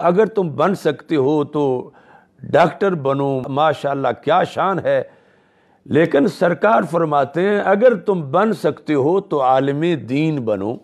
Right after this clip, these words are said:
"ان استطعت فکن عالما۔" یعنی قیامت تک کے لیے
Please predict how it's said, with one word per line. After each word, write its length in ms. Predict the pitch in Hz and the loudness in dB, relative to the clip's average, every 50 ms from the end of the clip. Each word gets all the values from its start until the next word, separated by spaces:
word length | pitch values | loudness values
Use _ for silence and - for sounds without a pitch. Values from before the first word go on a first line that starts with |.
| _ - - - - - | _ -20 -20 -20 -6 0
"ان 160 | - 165 190 | 2 4 6
استطعت 800 | 226 247 - - - - 165 143 - - 156 151 135 127 120 - 120 110 90 71 - - _ _ _ | 6 4 2 0 -2 0 0 0 2 2 2 4 4 2 0 0 0 0 0 -2 -4 -10 _ _ _
فکن 400 | - 170 165 - - 214 240 254 - - - _ _ _ _ _ _ | -2 -2 -2 0 0 0 2 2 0 -4 -10 _ _ _ _ _ _
عالما۔" 640 | - 127 143 165 180 165 147 131 123 110 101 95 92 - - _ _ _ | 0 2 4 4 4 4 2 0 0 -2 -2 -4 -6 -6 -10 _ _ _
یعنی 140 | 110 127 131 | -6 -6 -4
قیامت 400 | 117 - 208 226 240 233 196 233 | -2 0 0 0 0 -2 -2 -2
تک 240 | - 170 156 - - | -2 -2 -2 -2 -2
کے 100 | 139 127 | -2 0
لیے 220 | 127 127 127 120 | 0 0 -2 -4